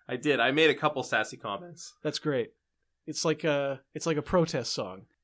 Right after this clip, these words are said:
Speaker 2: "I'm gonna trail, I'm gonna go to your Facebook page.
Speaker 1: Yeah.
Speaker 2: And I'm gonna look at your activity feed and trail after you.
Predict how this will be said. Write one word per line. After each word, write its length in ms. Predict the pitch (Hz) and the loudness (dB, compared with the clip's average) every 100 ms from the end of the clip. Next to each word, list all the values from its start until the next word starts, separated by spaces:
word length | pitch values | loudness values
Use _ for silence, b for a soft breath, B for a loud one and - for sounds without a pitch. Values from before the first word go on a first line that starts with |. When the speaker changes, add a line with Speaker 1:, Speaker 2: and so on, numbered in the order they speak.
| _ | _
Speaker 2:
"I'm 220 | 120 160 | -4 -2
gonna 160 | 214 185 | 0 -2
trail, 440 | - 156 147 147 - | -4 0 0 0 -2
I'm 80 | 190 | -2
gonna 120 | 202 | -2
go 120 | 165 | 0
to 60 | 160 | 0
your 180 | 147 127 | 0 -4
Facebook 460 | - 127 - 123 - | -6 -8 -6 -12 -8
page. 400 | 101 - - - | -10 -10 -12 -6
Speaker 1:
Yeah. 160 | 139 143 | -6 -4
Speaker 2:
And 100 | 135 | -4
I'm 80 | 135 | -2
gonna 160 | 139 131 | -4 -2
look 180 | 151 160 | -4 -2
at 60 | |
your 140 | 165 139 | -2 -2
activity 420 | 131 135 143 147 | -4 -4 -4 -4
feed 280 | 147 165 165 | -2 -2 -2
and 220 | 131 123 | -4 -8
trail 340 | - 143 135 | -8 -4 -2
after 320 | 117 123 - 151 | -4 -6 -6 -2
you. 240 | 165 | -2